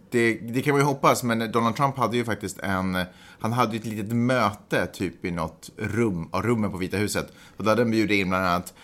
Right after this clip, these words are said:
borgmästaren i den där staden i Florida, han hade general attorney from, eh, journey attorney, eh, journey,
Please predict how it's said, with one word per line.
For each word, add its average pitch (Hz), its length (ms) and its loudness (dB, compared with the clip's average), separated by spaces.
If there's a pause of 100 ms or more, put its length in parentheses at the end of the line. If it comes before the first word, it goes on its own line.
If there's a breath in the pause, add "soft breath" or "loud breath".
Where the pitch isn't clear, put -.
(140 loud breath)
borgmästaren 104 760 0
i 110 40 -2
den 107 100 0
där 104 100 2
staden 104 340 2
i 101 60 0
Florida, 101 420 2
han 95 260 2
hade 95 200 0
general 92 520 -2
attorney 113 480 -2
from, 98 460 -2
eh, 95 120 -4 (560 loud breath)
journey 101 220 -2
attorney, 110 300 -4
eh, - 720 -14
journey, 113 460 -10